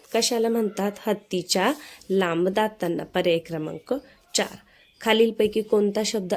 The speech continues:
अनेकवचनी आहे? झाड, झाडे, म्हणजे हा अनेकवचनी आहे. कढई, कढया, गोष्ट, गोष्टी हा अनेकवचनी आहे. पिशवी, पिशव्या, म्हणजे अ, क आणि ड, अ, क, ड, पर्याय क्रमांक चार.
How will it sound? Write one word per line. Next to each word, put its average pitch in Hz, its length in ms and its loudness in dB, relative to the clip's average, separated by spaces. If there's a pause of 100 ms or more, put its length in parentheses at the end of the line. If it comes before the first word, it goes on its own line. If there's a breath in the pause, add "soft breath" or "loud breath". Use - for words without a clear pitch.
अनेकवचनी 202 720 2
आहे? 202 360 2 (720 loud breath)
झाड, 196 420 0
झाडे, 202 600 4
म्हणजे 180 300 2
हा 185 200 -4
अनेकवचनी 185 580 0
आहे. 185 220 -2 (120)
कढई, 208 440 4 (160)
कढया, 202 460 2 (160)
गोष्ट, 208 400 2 (260)
गोष्टी 214 600 4
हा 190 280 0
अनेकवचनी 185 560 0
आहे. 190 160 0
पिशवी, 208 480 -2
पिशव्या, 208 480 0
म्हणजे 175 320 0
अ, 196 180 6
क 208 200 -4
आणि 180 540 2
ड, - 20 4
अ, 185 320 2 (140)
क, 190 60 0
ड, 185 160 2
पर्याय 180 400 0
क्रमांक 156 520 -6 (540 loud breath)
चार. 131 240 -6